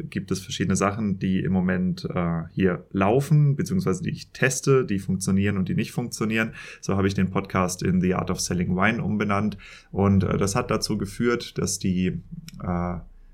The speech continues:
Gewinnung von neuen Hörern signifikant zurückgegangen ist. Also ich nehme an, dass das Wort Wine auf Englisch nicht so stark gesucht wird wie Wein auf Deutsch.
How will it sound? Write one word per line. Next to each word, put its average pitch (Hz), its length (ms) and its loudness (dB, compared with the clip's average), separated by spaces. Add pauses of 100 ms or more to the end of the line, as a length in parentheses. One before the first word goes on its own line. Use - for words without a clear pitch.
(340)
Gewinnung 131 640 4
von 101 240 2
neuen 95 300 4
Hörern 131 440 4
signifikant 98 640 0
zurückgegangen 151 760 2
ist. 180 420 2
Also 92 280 0
ich 87 140 -4
nehme 92 220 2
an, 92 180 2
dass 92 140 -2
das 92 200 -4
Wort 90 380 -2
Wine 95 420 0
auf 101 140 -4
Englisch 113 420 -2
nicht 98 120 -4
so 98 100 -4
stark - 300 -2
gesucht 98 380 -2
wird 92 180 -2
wie 95 240 -2
Wein 98 400 2
auf - 180 -4
Deutsch. 101 640 -2